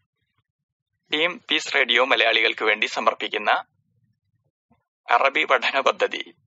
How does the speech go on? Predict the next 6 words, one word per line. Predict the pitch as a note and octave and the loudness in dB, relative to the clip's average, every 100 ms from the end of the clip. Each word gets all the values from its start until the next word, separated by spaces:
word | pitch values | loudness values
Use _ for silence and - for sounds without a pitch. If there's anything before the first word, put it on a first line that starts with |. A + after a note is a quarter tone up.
| _ | _
ഇലൽ | B2+ D3+ D#3+ | 0 0 0
അറബിയയിലേക്ക് | A#2+ A#2+ A2+ A2+ A2 G#2+ G#2+ - | 2 2 2 -2 -2 -2 -2 -4
ഏവർക്കും | - A#2 G#2+ - A2+ | -4 -2 -2 -6 -6
സ്വാഗതം. | - G2+ - - A3 - _ _ _ _ _ _ _ _ _ | 0 2 2 -2 -2 -10 _ _ _ _ _ _ _ _ _
പാഠം | B2 A2+ - E3 - _ | 4 4 2 -6 -12 _
ഇരുപത്തിയെട്ട്, | B2+ A#2+ B2 - F#3 - A2+ - F#2+ | -6 -2 -2 -2 -8 -6 -6 -4 -4